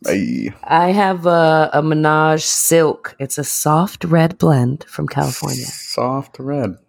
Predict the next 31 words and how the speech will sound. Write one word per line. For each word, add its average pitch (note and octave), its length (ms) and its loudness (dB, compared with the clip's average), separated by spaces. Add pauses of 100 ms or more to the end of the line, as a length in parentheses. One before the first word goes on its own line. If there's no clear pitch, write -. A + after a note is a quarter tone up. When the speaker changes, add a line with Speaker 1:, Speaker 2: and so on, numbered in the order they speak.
(420)
Speaker 2:
Yeah. - 440 -4 (420)
Speaker 1:
Let A#2+ 80 -2
me C3+ 60 0
see E3+ 80 4
Speaker 2:
It's C3 140 4
Speaker 1:
the, - 40 -6
Speaker 2:
drier D3+ 420 2
Speaker 1:
the - 100 0
Speaker 2:
than C3 100 0
it's G#2+ 160 0
Speaker 1:
picture. C3 100 -4
Speaker 2:
making C#3 280 0
it B2 160 -8
sound. B2+ 500 -4 (800)
Speaker 1:
That's A#2+ 140 2
right. A#2+ 140 4 (400)
Ooh, C#3 280 4
I've G#2+ 180 4
heard F3+ 240 2
of C3+ 120 4
those. F2 440 -2 (480)
Speaker 2:
Yeah. D3 480 -2 (240)
Speaker 1:
The A2+ 60 0
Menage, A#2+ 720 2 (280)
Menage A#2 380 0
a A2+ 120 2
Trois? C3 300 0 (680)
Troy? B2+ 220 2
Speaker 2:
Menage D#3+ 580 2
a F#3 80 4
Trois. B2+ 520 -2